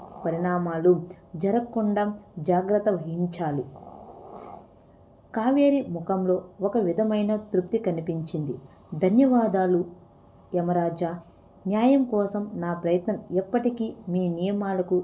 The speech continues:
విరుద్ధంగా ఉండదు." కావేరి ఆత్మ ఒక దృఢమైన సంకల్పంతో యమలోకం నుండి భూలోకానికి ప్రయాణం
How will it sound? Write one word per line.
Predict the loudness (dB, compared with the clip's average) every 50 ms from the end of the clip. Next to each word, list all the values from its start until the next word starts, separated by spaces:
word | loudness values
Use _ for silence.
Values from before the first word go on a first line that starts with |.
| -2 -6 -2
విరుద్ధంగా | 0 2 2 2 0 0 -2 0 2 0 0 0 -2 -6 -10 -10
ఉండదు." | -8 -4 -2 -2 -2 -2 -4 -8 -8 -16 -20 -20 -20 -20 -20 -20 -20 _ _ _ _ -20 -20 -20 -20 -20 -20 -20 -20 -20 -20 -20 -20 -20 -20 _ _ -20 _ _ _ -6 0
కావేరి | 2 4 4 6 6 6 6 4 2 -2 -4
ఆత్మ | -4 -4 -4 -2 -2 -4 -4 -4 -6 -4 -4
ఒక | 0 0 0
దృఢమైన | 0 0 0 4 4 4 4 2 0 0 0 -2
సంకల్పంతో | -4 -4 -6 -8 -6 0 0 0 0 0 -4 -6 -6 -2 0 0 0 -2 -4 -14 -20 -20 -12 -4 -2
యమలోకం | 0 4 4 6 6 6 4 4 2 2 2 2 2 0
నుండి | -4 -2 0 0 0 0 -2 -10 -12 -6
భూలోకానికి | 2 4 6 8 8 8 6 6 2 -2 -4 -4 -4 -4 -4 -4 -4
ప్రయాణం | -4 -8 -4 0 2 2 2 2 0 -2 -4 -6